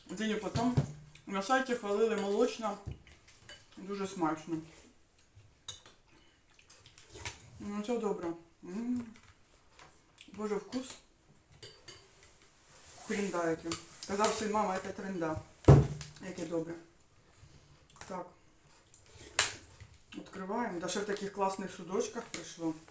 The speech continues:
Сережа зразу знаєте, що скаже? "На шурупи!" <laughs> Буде:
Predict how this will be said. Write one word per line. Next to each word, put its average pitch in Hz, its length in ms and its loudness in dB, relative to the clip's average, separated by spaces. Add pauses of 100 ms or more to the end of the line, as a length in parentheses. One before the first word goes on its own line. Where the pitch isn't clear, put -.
(1800)
Сережа 196 260 0
зразу 185 300 -2
знаєте, 233 320 0
що 220 120 -6
скаже? 208 380 -6 (2000)
"На 226 240 2
шурупи!" 233 720 4 (1160)
<laughs> - 40 2 (500)
Буде: 233 300 4